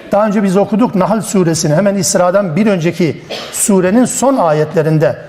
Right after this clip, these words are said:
yüz altıncı ayette Allah Teala buna dair bir ruhsattan bahsetti. "Men kefara billahi min ba'di imanihi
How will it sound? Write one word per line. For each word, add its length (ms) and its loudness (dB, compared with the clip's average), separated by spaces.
yüz 200 2
altıncı 480 2
ayette 200 0
Allah 240 0
Teala 420 0
buna 360 2
dair 260 0
bir 100 0
ruhsattan 840 -2
bahsetti. 600 -4
"Men 340 2
kefara 440 0
billahi 500 0
min 300 2
ba'di 260 0
imanihi 840 2